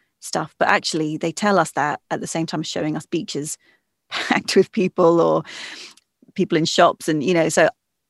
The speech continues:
I hope that audiences will be keen to come back as long as we can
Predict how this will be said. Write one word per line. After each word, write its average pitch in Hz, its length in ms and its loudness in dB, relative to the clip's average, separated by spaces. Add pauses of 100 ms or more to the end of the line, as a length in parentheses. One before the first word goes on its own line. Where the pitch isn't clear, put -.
(240)
I 170 120 -6
hope - 600 -2
that 160 260 -6
audiences 175 800 0
will 156 120 -4
be 147 420 -6 (500)
keen 175 380 0
to - 120 -8
come 156 260 -4
back 143 360 -4
as 170 80 -8
long 165 120 0
as 165 120 -6
we 156 80 -4
can 151 300 -6